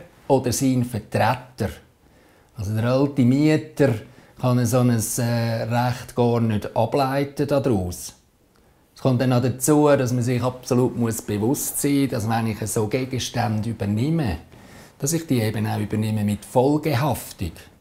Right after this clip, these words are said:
Das heisst, wenn ich dann einmal rausgehe, muss ich entweder das Glück haben, dass ich das auch wieder kann überbinden kann, oder ich muss es eben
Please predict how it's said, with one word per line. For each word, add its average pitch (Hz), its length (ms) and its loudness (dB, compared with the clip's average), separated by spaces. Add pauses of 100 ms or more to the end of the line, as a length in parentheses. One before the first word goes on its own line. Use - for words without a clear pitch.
(440)
Das 117 140 2
heisst, 135 360 4
wenn 120 140 2
ich 196 280 4
dann 180 200 2
einmal 180 240 6
rausgehe, 160 800 6 (880)
muss 165 320 6
ich 147 80 0
entweder 156 720 4
das - 260 -4
Glück 151 460 2
haben, 123 380 6
dass - 180 2
ich 113 120 -4
das - 280 -2
auch 127 140 6
wieder 165 200 2
kann 175 240 0
überbinden 175 680 2
kann, 196 120 0 (580)
oder 156 280 6
ich 135 140 2
muss 127 260 2
es 104 140 -2
eben 113 440 -2